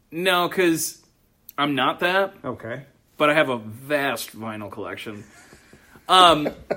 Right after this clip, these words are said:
Speaker 1: <laughs> no, I, and if I see my, my, uh,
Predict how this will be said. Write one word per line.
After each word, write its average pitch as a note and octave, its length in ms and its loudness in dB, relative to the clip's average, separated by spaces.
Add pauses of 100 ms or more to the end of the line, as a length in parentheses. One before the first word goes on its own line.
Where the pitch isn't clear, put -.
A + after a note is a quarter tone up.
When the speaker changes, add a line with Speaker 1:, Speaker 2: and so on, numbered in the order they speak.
(520)
Speaker 1:
<laughs> - 760 -20
no, G#3 240 6
I, E3 480 6
and F#3 300 2
if E3+ 220 -2
I E3 140 2
see - 460 -4
my, D3+ 420 -2
my, C3+ 320 -6
uh, A#2 400 -6